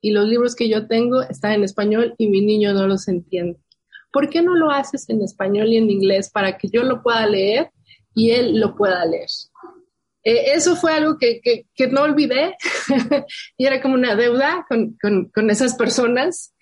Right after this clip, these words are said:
y sigue siendo, ¿no? Em, eh, por eso salió en inglés esta vez también, en español. La versión en náhuatl, em, esta vez, pues, nosotros decidimos apostar por la versión de un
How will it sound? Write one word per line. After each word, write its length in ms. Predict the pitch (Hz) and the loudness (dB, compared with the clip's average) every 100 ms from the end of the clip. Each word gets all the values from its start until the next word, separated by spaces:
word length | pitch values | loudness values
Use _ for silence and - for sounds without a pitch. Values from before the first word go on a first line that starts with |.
| - - - | -20 -20 -4
y 80 | 226 | -2
sigue 300 | 226 311 330 | 2 2 2
siendo, 320 | 320 277 202 | 2 2 2
¿no? 240 | 233 277 202 | 2 0 0
Em, 320 | 220 208 - _ | 2 0 -2 _
eh, 160 | 202 208 | -2 -2
por 180 | 220 226 | 0 0
eso 240 | 262 320 | 2 0
salió 240 | 302 254 240 | 0 0 2
en 100 | 254 | 2
inglés 280 | 233 214 | 2 0
esta 260 | 220 - 175 | -2 -2 0
vez 400 | 175 233 330 - | 2 0 -2 -6
también, 500 | - 180 175 269 311 _ _ _ _ _ - - | -6 -2 -2 -2 -4 _ _ _ _ _ -20 -10
en 140 | 190 202 | -2 0
español. 800 | 190 - 190 202 233 330 339 _ - - _ - | 0 0 0 2 2 0 -2 _ -20 -20 _ -2
La 220 | 226 233 | 0 2
versión 400 | 226 226 269 294 | 0 0 0 2
en 200 | 302 285 | 2 2
náhuatl, 460 | 254 247 254 254 - | 2 2 0 -2 -4
em, 400 | 196 196 190 175 - _ _ - _ _ _ | 0 2 2 -2 -8 _ _ -20 _ _ _
esta 480 | 240 254 254 277 247 | 0 0 0 -2 0
vez, 240 | 240 240 | 0 0
pues, 120 | 247 226 | 0 0
nosotros 420 | 220 220 254 254 | 0 -2 0 0
decidimos 500 | 208 220 220 233 226 | 0 0 2 0 -2
apostar 680 | 202 196 180 - 208 220 | -2 -2 -2 -4 -4 -4
por 140 | 220 240 | -2 0
la 140 | 214 | 0
versión 440 | 190 185 - 214 208 | 0 -4 -2 -2 0
de 80 | |
un 340 | 208 220 220 | 2 0 -2